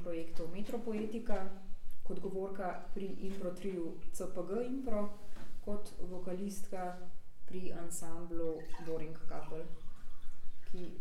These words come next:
zdaj že nekaj časa ne nastopa, morda bo pa spet. Eh, Anino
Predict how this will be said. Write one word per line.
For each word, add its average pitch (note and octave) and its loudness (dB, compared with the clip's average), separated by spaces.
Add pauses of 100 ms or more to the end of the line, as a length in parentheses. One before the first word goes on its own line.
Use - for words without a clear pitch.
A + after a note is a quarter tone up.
(240)
zdaj E3+ -4
že E3+ 2
nekaj E3+ -4
časa - -4
ne E3 -2
nastopa, F#3 0
morda D#3+ -2
bo D3+ -4
pa D#3+ 0
spet. - -2 (960)
Eh, F3+ -2 (320)
Anino G#3 0